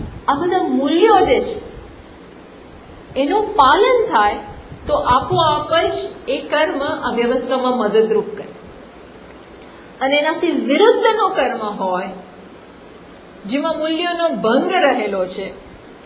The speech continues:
તો એ કર્મ શું થાય? જે ધર્મ વ્યવસ્થા અનુસાર ને, એ વ્યવસ્થામાં ભંગ પાડે. કોઈકનું ધારો કે છીનવી લીધું, આપણે જુઠ્ઠું બોલ્યા, એમાં કોઈકને છેતર્યા અને મને લાભ થઈ ગયો, પણ કોકને છેતર્યા, તો એ શું થયું?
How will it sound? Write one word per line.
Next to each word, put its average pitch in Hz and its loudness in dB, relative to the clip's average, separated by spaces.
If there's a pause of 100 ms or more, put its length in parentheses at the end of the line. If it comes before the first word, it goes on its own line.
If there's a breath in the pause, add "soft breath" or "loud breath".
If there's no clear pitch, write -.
(220)
તો 269 6
એ 277 8
કર્મ 302 0
શું 330 -4
થાય? 240 -2
જે - 0
ધર્મ 277 6
વ્યવસ્થા 285 2
અનુસાર 349 4
ને, - -6
એ 247 -4
વ્યવસ્થામાં 277 2
ભંગ 233 4 (120)
પાડે. - -6 (640)
કોઈકનું 311 -4
ધારો 269 6
કે 269 0
છીનવી 277 0
લીધું, 196 -2 (460)
આપણે 269 0
જુઠ્ઠું 294 2
બોલ્યા, - 4 (800)
એમાં 262 0
કોઈકને 302 4
છેતર્યા 339 0 (520)
અને 254 2
મને 254 4
લાભ 330 6
થઈ 311 4
ગયો, 202 0 (400)
પણ 262 0
કોકને 262 4
છેતર્યા, 277 0 (720)
તો 262 0
એ 262 4
શું 294 -4
થયું? 190 -6